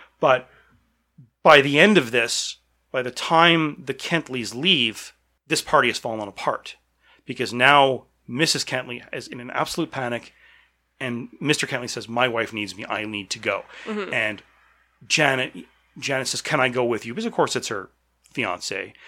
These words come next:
Speaker 1: And she wants Kenneth to come along. And at this point, Rupert, I think, knows.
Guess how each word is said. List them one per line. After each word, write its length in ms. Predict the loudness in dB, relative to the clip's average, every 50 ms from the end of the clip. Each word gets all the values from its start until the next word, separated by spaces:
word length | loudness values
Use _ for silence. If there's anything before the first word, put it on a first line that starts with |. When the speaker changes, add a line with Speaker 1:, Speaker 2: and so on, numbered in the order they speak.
| -20 -20 -18 -14
Speaker 1:
And 160 | -10 -6 -2
she 320 | 2 4 4 6 6 4 4
wants 440 | 6 6 6 6 4 4 0 -2
Kenneth 480 | -2 -2 -2 0 2 2 2 0 -4 -6
to 80 | -8 -8
come 200 | -4 -2 -2 0
along. 680 | 0 0 2 4 6 6 6 6 4 2 0 -4 -8 -14 _ _ _ _ _ -20 _ _ _ _ -12
And 420 | -10 -8 -6 -6 -8 -8 -10 -12 -14 _ _ _ _ _ _ _ -4
at 100 | 0 2
this 140 | 4 4 4
point, 320 | 4 4 4 4 2 2
Rupert, 320 | 0 -2 -2 0 2 2 2
I 60 | 2
think, 180 | 0 -2 -6
knows. 360 | -8 -8 -8 -8 -6 -8 -10